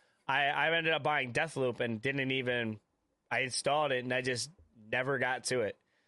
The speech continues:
Sixty dollar game that I bought, pre-ordered everything, and just didn't play it. So, like, you could say the money aspect.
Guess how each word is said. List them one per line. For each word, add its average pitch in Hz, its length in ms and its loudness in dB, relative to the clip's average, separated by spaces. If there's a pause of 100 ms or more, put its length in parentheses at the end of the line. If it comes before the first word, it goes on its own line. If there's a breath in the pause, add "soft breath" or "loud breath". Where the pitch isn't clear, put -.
(140)
Sixty 156 300 -4
dollar 143 280 2
game 135 280 -2
that 131 140 0
I 123 100 0
bought, 131 480 -2
pre-ordered 127 580 0
everything, 117 540 -2
and 110 100 -2
just 113 220 -6
didn't 123 280 -2
play 117 240 0
it. - 140 -6
So, 120 200 0
like, 120 320 -2
you 139 160 -4
could 151 140 -6
say 139 180 0
the 120 120 -2
money 139 360 0
aspect. 147 760 0